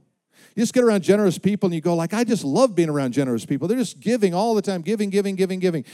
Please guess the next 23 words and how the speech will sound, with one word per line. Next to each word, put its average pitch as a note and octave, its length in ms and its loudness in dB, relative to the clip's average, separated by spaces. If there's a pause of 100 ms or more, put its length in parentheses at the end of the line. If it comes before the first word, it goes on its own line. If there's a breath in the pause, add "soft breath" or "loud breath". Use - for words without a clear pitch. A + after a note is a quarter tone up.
(120 loud breath)
And F3+ 140 -2
some B3 240 2
people F#3+ 260 0
are E3 100 2
so C4 340 4
generous, E3+ 380 2
they G#3 340 0
make A3 240 -2
you C#4 80 4
feel A#3 240 2
bad B2+ 320 -2
and D3+ 120 -4
you B3+ 80 0
start A3+ 280 -2
getting D#3+ 160 -2
generous. A#2 500 -2
Amen? F3+ 340 0 (540 soft breath)
You F#3+ 80 6
ever A#3+ 100 6
gone A3 180 2
out A3+ 180 0
to, F3 160 2
to C#3+ 340 -2